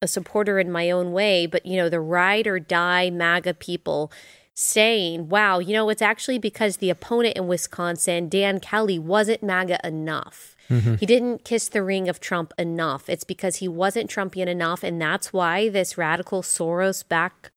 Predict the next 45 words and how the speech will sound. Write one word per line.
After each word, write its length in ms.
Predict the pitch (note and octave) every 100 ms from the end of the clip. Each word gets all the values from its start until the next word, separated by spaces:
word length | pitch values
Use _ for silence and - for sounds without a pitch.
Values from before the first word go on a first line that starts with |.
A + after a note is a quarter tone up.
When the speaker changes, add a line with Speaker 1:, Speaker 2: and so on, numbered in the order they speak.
| _ _ _
Speaker 1:
backed 380 | F3+ F3+ G#3 - _ -
woman 420 | F3+ F3+ G3+ F#3
won. 180 | E3+ B3 - -
That 100 | C4+
doesn't 200 | E4+ F4+
make 140 | E4
a 60 | C#4+
whole 180 | - C#4
lot 140 | C4+
of 80 | G#3
sense 200 | B3+ C4
Speaker 2:
It 80 | -
Speaker 1:
to 60 |
me. 40 | F3
Speaker 2:
doesn't 160 | D#3
make 180 | B2 A#2
any 100 | A#2
Speaker 1:
It's 80 | -
Speaker 2:
sense. 120 | - D#4
Speaker 1:
like 320 | D#4+ - -
they're 200 | D#4+ D4
living 720 | G#3+ G#3+ A3+ A#3+ D4 C#4+ C4 - _ _ -
in 200 | - B3
an 140 | A#3+ G#3
alternate 560 | G3+ G3+ A#3+ - A#3+ A3+
reality. 800 | F#3+ F3+ E3 F#3 C4 A3+ F3 E3+ -
And 100 | G3+
I 160 | A3
said 280 | C#4 C#4+ A#3+
this, 240 | G#3 A#3+ G#3
and 180 | F#3 -
I 160 | G3 A3
knew 320 | C4 C4+ G#3
that 100 | G#3+
I 140 | G3+
would 180 | A3+ F#3+
get 220 | A3+ B3
some 300 | - A#3 A#3 - - - -
pushback 480 | E4+ - G#3+ F#3+ G3
on 140 | G3+
it 40 | A3
on 200 | F3+ E3+
YouTube 500 | G#3+ - A#3+ A#3 G#3
and 120 | F3+
then 140 | F#3+